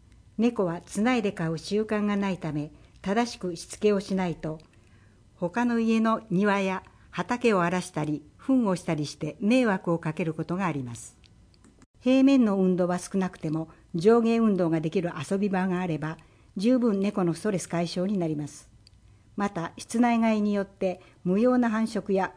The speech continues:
病気、不慮の事故を防ぐことができます。ペットは家族の大切な一員です。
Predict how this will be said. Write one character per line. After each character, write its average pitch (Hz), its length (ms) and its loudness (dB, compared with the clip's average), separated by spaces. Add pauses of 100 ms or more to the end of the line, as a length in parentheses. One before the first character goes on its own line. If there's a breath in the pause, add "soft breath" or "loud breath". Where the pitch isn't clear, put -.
病 190 240 0
気、 185 360 -4
不 - 100 -6
慮 233 140 4
の 180 120 2
事 175 120 -4
故 185 160 0
を 156 60 0
防 202 200 0
ぐ 175 80 0
こ 170 100 -6
と 180 80 -4
が 202 120 -2
で 160 100 -4
き 160 100 -4
ま 147 120 -4
す。 - 180 -20 (640)
ペ 202 120 0
ッ 208 120 -6
ト 180 120 0
は 170 180 -4 (200 soft breath)
家 190 140 -2
族 185 220 -2
の 165 100 0
大 180 220 -4
切 226 240 -2
な 226 80 2
一 180 220 -4
員 170 200 0
で 165 120 -6
す。 - 220 -16